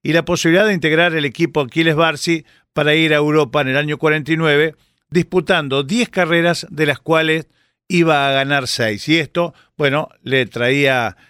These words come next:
el reconocimiento general tanto del, el gobierno de la República Argentina, como así también de distintas asociaciones, automóviles club, como el de Córdoba, el de Mendoza, que, eh, le hacían,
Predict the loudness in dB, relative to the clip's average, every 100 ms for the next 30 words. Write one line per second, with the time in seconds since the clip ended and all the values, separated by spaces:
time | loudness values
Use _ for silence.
0 | _ -2 0 0 0 -2 0 0 0 0
1 | 0 -4 -4 -2 0 -2 -4 -4 -4 -2
2 | -2 -2 _ _ _ -2 0 2 2 0
3 | -2 -2 -2 0 -2 -2 0 0 2 0
4 | -2 -4 -6 -10 -18 -8 -2 -2 -2 -2
5 | -2 -2 -2 -2 -2 -2 -2 -2 -4 -4
6 | -4 -2 -2 -4 -6 _ _ -6 -2 0
7 | -2 -2 -2 0 0 0 0 0 2 2
8 | 0 -2 -4 -2 0 0 -2 -2 0 0
9 | -2 _ _ -6 -2 0 0 -2 2 2
10 | 4 2 2 0 0 -2 -2 0 0 0
11 | -2 -4 -2 -2 -4 _ _ -6 -2 0
12 | 2 0 0 0 0 -2 0 0 0 -4